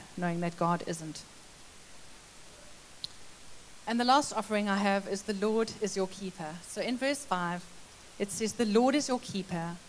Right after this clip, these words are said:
The Lord is your shade on your right hand." For those of you at Institute, you may have heard of this guy called Hans Joachim Kraus. I had to look him up a bit, but he wrote a commentary on the Psalms, and he wanted to translate the Hebrew as literally as possible.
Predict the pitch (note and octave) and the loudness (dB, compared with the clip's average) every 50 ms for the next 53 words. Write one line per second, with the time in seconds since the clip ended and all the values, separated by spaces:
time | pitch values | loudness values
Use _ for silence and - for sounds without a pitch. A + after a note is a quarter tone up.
0 | - - G3+ G3+ G3 G#3 A3+ A#3 B3 A3+ - B3 A#3+ A#3 - - G#3+ F3+ E3 E3 | -2 0 2 6 6 6 6 6 4 2 0 -2 -2 -2 -2 0 0 0 2 0
1 | F3 E3 - - F3+ F#3 F#3 F3+ F3 E3+ E3+ F3 - - F3+ E3+ E3 D#3+ E3 D#3+ | -2 -4 -4 -4 -2 -2 0 0 0 0 0 -2 -4 -6 -6 -4 -4 -4 -6 -8
2 | - - - - - - - - - - - - - - - - - - - - | -12 -16 -18 -18 -18 -18 -18 -18 -18 -18 -18 -18 -18 -18 -18 -18 -16 -16 -16 -16
3 | - - - - - - - A#3+ G#3+ B3 B3+ C4 B3+ C4 A#3+ C4 C4+ C4+ - B3 | -16 -18 -18 -18 -18 -4 -2 4 6 8 8 8 6 2 2 2 0 2 2 0
4 | B3 A#3+ - - A3 - - B3 A3+ - - A3+ A3 G#3 G#3+ G#3+ G#3 - A3 G#3 | 0 0 -2 -6 -6 -2 -2 0 0 0 2 4 6 6 6 6 6 4 4 4
5 | G#3 G3+ G#3 G3+ G3+ - G#3+ G#3 G3+ G3+ G3+ - G#3+ G3 G3 - - A3 A3 A#3 | 4 4 2 0 2 4 6 8 8 8 6 6 4 2 2 2 0 2 2 2
6 | A3 - - - G#3 G#3 G#3 G#3 - A3 G3+ - - G#3 F#3+ F#3+ F#3+ F#3 - - | 0 0 4 6 8 8 8 6 2 0 -2 2 2 4 4 4 2 -2 -4 -4
7 | - G3 G3 G3+ G3+ - G#3 F#3+ F#3+ G3 G3 G3 F#3 F#3+ F#3 F#3+ F#3 F#3 F3+ F3+ | -2 0 0 0 -2 -4 -4 -2 -2 -2 0 0 0 0 0 0 2 2 2 2
8 | - - - G3+ G3 - - - - - - - B3 B3+ C4 C4+ C4+ C#4+ - - | 2 0 0 0 0 -2 -8 -14 -18 -8 -2 2 4 6 6 6 4 0 0 4
9 | C4 B3+ C4 C4+ B3 - A#3 A3 A3 G3+ G3 - - G3+ F#3 F3 E3+ E3+ D#3+ D#3+ | 6 6 8 6 4 4 4 4 4 4 2 4 4 6 6 6 4 2 0 -2
10 | - - - - - - - - - - - - A3+ A3 B3+ C#4 C4+ C#4+ D4 D4 | -4 -6 -8 -12 -14 -14 -14 -16 -16 -6 0 2 4 6 6 8 8 8 6 6
11 | - E4 E4+ E4+ - - C4 B3 B3 B3 - A3+ G#3 G#3+ G#3 - G3+ G3 G3+ - | 4 2 2 2 2 4 4 4 4 2 2 4 4 4 4 4 2 2 2 2
12 | A3+ A3+ G3 - F3+ E3 D#3+ E3 G3+ A#3 B3 - - - - - - G3+ G3 F#3+ | 0 0 0 0 -2 -2 0 0 -2 -2 -4 -8 -12 -14 -12 -2 0 0 2 2
13 | F#3 G3 G#3 G3+ - - G#3+ G#3 F#3+ F3+ F3 - - G3 F3+ - - C#3 D#3 C#3+ | 4 2 2 2 2 -2 0 2 2 2 0 2 2 2 2 2 -2 -6 -6 -6
14 | - E3+ | -6 -6